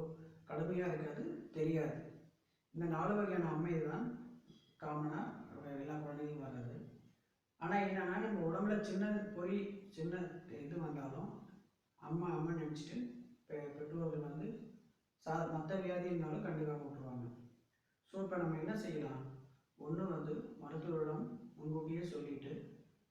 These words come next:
கூட்டம் இல்லாத டைம்ல போய் அவர்ட்ட காமிக்கலாம். இல்லது, அல்லது வெயிட்டிங் ரூம்ல ரொம்ப நேரம் வெயிட் பண்ண வைக்காம முன்கூட்டியே சொல்லிட்டீங்கன்னா வந்த உடனே காமிச்சிட்டு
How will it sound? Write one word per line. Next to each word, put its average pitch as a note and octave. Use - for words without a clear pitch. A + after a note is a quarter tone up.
கூட்டம் F#3
இல்லாத D3+
டைம்ல -
போய் D#3
அவர்ட்ட D3
காமிக்கலாம். B2+
இல்லது, E3
அல்லது D#3+
வெயிட்டிங் G#3
ரூம்ல D3+
ரொம்ப D3
நேரம் E3+
வெயிட் D3+
பண்ண D3+
வைக்காம C3
முன்கூட்டியே D3+
சொல்லிட்டீங்கன்னா D3+
வந்த D3
உடனே D#3+
காமிச்சிட்டு D3+